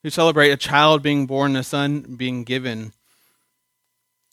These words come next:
we also find a people who know what it's like to walk in darkness,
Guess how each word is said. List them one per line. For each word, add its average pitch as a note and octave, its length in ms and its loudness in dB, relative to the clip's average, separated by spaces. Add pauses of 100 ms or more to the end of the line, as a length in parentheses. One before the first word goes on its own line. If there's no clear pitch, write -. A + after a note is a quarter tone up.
(1900)
we C#3 120 -4
also C#3 200 0
find C3 440 0
a B2 40 -6
people B2+ 440 -4
who B2 120 -6
know B2 300 -2
what A#2 140 -4
it's A2 120 -8
like A#2 200 -2
to B2 80 -14
walk A2+ 420 -4
in A#2 200 -16
darkness, - 800 -10